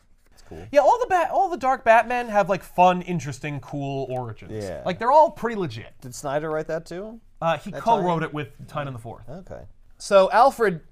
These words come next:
Speaker 2: sees Batman wearing this thing, and he's like, "No." <laughs> Like,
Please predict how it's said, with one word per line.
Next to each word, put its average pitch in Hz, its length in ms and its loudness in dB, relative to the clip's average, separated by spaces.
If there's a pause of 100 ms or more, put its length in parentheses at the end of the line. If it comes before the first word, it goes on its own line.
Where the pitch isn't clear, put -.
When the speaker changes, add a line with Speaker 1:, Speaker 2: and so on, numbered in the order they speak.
(120)
Speaker 2:
sees 196 380 -8
Batman 160 400 4
wearing 143 240 0
this 131 160 -10
thing, 131 160 -6
and 131 80 -8
he's 123 100 -8
like, 131 180 -4 (1040)
"No." 131 400 -2 (600)
<laughs> - 80 -2 (880)
Like, 294 260 2